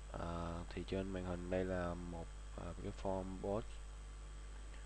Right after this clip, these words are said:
câu hỏi. Thì ở cái form này tôi tạo cho nó là một cái content type là câu hỏi. Và khi mà user post thì nó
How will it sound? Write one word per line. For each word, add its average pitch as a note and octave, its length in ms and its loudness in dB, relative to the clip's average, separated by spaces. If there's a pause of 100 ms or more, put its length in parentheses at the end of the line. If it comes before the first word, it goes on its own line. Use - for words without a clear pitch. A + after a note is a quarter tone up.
(420)
câu F#2+ 120 4
hỏi. F2+ 380 2 (1000)
Thì F2 260 4
ở E2 160 6 (280)
cái A2+ 260 4
form G2+ 220 2
này F2+ 240 2
tôi F#2+ 560 2
tạo - 280 2
cho G2 80 0
nó G2+ 400 2
là F2 360 2
một - 120 -4
cái G#2 100 2
content F#2+ 340 0
type F#2+ 260 4
là F2 380 0
câu G2 140 2
hỏi. E2+ 380 2 (720)
Và E2+ 500 2 (720)
khi F#2+ 220 2
mà F#2 120 2 (140)
user F#2+ 480 4
post G2+ 220 4 (440)
thì F2 260 0
nó F#2 60 -2